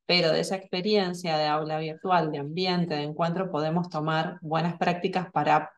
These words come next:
apropiárnoslas y llevarlas a las aulas virtuales de nuestras, de nuestros cursos, nuestras materias, ya sea, eh, que lo usemos solamente como apoyatura o que lo tengamos como en la modalidad de estancia exclusivamente el contacto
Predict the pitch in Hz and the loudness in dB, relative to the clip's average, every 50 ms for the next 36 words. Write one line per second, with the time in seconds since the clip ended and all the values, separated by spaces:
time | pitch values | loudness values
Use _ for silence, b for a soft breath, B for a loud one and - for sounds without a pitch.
0 | _ - 170 156 - - 147 147 160 156 160 175 175 160 160 165 180 175 - 160 | _ -12 -10 -10 -8 -8 -6 -4 -2 -2 0 0 -2 -2 -2 -2 -4 -4 -2 0
1 | 156 151 151 156 160 165 160 151 143 139 151 147 143 156 160 165 151 - - 147 | 2 2 2 2 2 0 0 -2 -2 -2 -2 -2 0 -2 -2 -2 -4 -4 -4 -4
2 | 143 156 156 156 156 139 143 143 - 147 139 139 - - 147 143 147 143 147 143 | -2 -2 -2 -4 -4 -4 -6 -4 -6 -6 -8 -8 -8 -6 -6 -6 -6 -6 -8 -8
3 | - - - - 175 165 156 147 139 156 147 143 147 143 143 156 151 143 143 143 | -6 -6 -4 -2 -2 -2 -4 -4 -6 -8 -6 -4 -4 -2 0 0 2 2 0 -4
4 | 147 - _ _ _ _ _ _ _ _ _ _ _ _ - - 165 156 156 - | -6 -10 _ _ _ _ _ _ _ _ _ _ _ _ -4 2 2 2 2 4
5 | 165 156 160 165 185 190 - - - 160 147 139 143 156 143 135 147 139 - 151 | 4 6 6 8 8 6 6 4 0 -4 -6 -6 -6 -6 -4 -4 -4 -4 -2 -2
6 | 147 151 147 - 175 170 170 165 165 165 170 160 160 151 147 143 - 151 147 - | -2 -2 0 2 2 2 2 2 2 0 0 0 0 -2 -2 -2 -4 -6 -6 -4
7 | - 151 147 - 196 202 208 208 208 208 208 202 196 190 175 165 156 139 - 143 | -6 -8 -2 2 6 8 10 10 10 10 8 6 6 6 6 4 2 0 -2 -8
8 | 143 147 143 143 143 143 143 147 147 156 156 156 - - - 139 147 147 147 151 | -8 -8 -8 -6 -6 -4 -2 -2 0 0 -2 -2 -4 -8 -10 -8 -8 -8 -10 -10
9 | 147 156 147 147 147 143 147 143 143 139 147 151 151 156 156 156 - 151 151 156 | -8 -6 -4 -2 0 2 2 2 2 2 4 4 4 2 2 0 -2 -4 -4 -2
10 | - 160 151 151 - _ 147 143 139 - 151 151 147 147 147 147 147 143 135 151 | -2 -4 -4 -4 -4 _ -6 -6 -4 -4 -2 -2 0 0 -2 -2 -4 -4 -4 -4
11 | 143 139 143 151 - 151 151 147 156 151 143 - 147 147 - 156 151 | -4 -4 -6 -8 -8 -8 -6 -6 -4 -4 -4 -4 -6 -4 -4 -6 -6